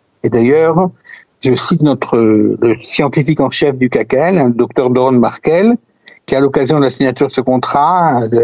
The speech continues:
a, a dit : « La crise climatique à laquelle l'humanité est confrontée nous oblige à passer à la production d'énergie à partir de sources renouvelables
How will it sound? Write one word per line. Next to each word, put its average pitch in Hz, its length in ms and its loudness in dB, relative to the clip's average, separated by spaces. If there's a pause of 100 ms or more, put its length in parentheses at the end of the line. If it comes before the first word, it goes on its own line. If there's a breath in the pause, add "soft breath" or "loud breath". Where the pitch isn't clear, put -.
a, 113 400 -2
a - 20 0
dit : « 156 400 0 (400 loud breath)
La - 80 2
crise - 380 0
climatique 160 640 0
à 151 60 0
laquelle 156 320 0
l'humanité 147 500 2
est 143 60 -2
confrontée 139 680 -2 (460 loud breath)
nous 147 160 2
oblige 156 580 0
à 147 120 0
passer 135 280 -2
à 151 40 0
la 143 100 0
production 143 480 -2
d'énergie 139 640 2
à 147 100 0
partir - 380 -4
de 131 100 0
sources 190 420 -2
renouvelables 147 640 2